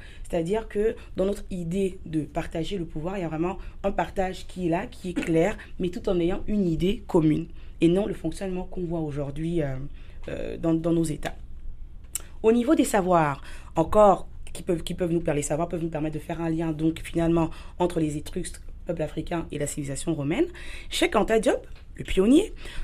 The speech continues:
nous révèle que ce sont les Étrusques qui ont rapporté tous les éléments de la civilisation égyptienne sur la presqu'île italique. Donc, on parle ici d'agriculture, des arts, de religion,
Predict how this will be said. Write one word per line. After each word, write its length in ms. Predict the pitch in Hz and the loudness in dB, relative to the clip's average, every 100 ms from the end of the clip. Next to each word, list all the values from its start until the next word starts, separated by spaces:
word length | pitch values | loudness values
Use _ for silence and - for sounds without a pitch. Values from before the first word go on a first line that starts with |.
| - | 6
nous 140 | 277 | 10
révèle 340 | 339 214 214 | 10 10 6
que 100 | - | 4
ce 100 | 208 | 2
sont 160 | 196 285 | 2 4
les 240 | 254 165 | 4 2
Étrusques 480 | 165 - 269 277 - | 0 -2 -6 -8 -10
qui 160 | - 254 | -4 2
ont 120 | 240 | 4
rapporté 460 | 208 175 165 - 220 - | 4 2 0 -2 -4 6
tous 160 | 320 | 8
les 240 | 269 190 180 | 8 6 4
éléments 220 | 180 214 | 4 2
de 60 | |
la 100 | 190 | 0
civilisation 520 | 165 180 156 151 196 - | -2 -2 0 0 -2 0
égyptienne 640 | 160 143 - - 185 208 - - - | 0 0 -4 0 0 0 -4 -12 -12
sur 220 | - 226 | -4 0
la 100 | 190 | 0
presqu'île 600 | 170 202 202 - 214 202 | 0 -4 -6 -6 -4 -4
italique. 480 | 185 165 151 - - - - - - 180 | -4 0 0 0 -6 -8 -8 -8 -8 0
Donc, 280 | 170 170 | 2 2
on 80 | 185 | 0
parle 220 | 175 180 | 2 2
ici 180 | 165 - | 2 0
d'agriculture, 880 | 165 147 151 202 - 226 220 226 208 | 0 0 -2 -6 -8 -4 0 2 2
des 260 | 160 147 170 | 0 0 2
arts, 380 | 190 214 208 | 4 4 4
de 120 | 165 156 | -2 -4
religion, 580 | 151 147 143 185 214 | -2 -4 0 0 0